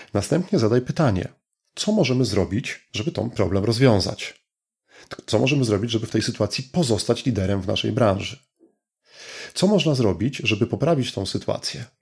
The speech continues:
w waszej firmie? No, ja mam na to odpowiedź i właśnie przechodzisz do ostatniego etapu, odpowiedzi, która pokazuje, jak chcesz dany problem rozwiązać, no albo dlaczego warto akurat ciebie zatrudnić, ponieważ twoje wcześniejsze doświadczenia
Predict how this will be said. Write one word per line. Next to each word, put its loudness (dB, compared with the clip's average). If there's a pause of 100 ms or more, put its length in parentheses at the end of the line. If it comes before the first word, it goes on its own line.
(140)
w -8
waszej 2
firmie? 2 (640)
No, -2
ja 0
mam 2
na 2
to -2
odpowiedź -2 (140)
i -2 (220)
właśnie -2
przechodzisz 0
do -2
ostatniego -2
etapu, 0 (360)
odpowiedzi, -2
która -4
pokazuje, -2 (220)
jak -4
chcesz -2
dany -2
problem -2
rozwiązać, -4 (560)
no 0
albo 2
dlaczego -4
warto 0
akurat -4
ciebie 2
zatrudnić, 0
ponieważ 0
twoje 0
wcześniejsze -4
doświadczenia -2